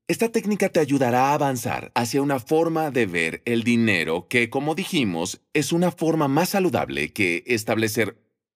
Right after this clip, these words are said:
una meta, porque tan pronto alcances la meta irás a la siguiente y la siguiente y la siguiente,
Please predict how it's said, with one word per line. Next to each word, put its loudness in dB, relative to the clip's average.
una 0
meta, -2
porque -6
tan -2
pronto 0
alcances 0
la 0
meta -2
irás 0
a 0
la 0
siguiente -2
y -8
la -2
siguiente -2
y -8
la -6
siguiente, -2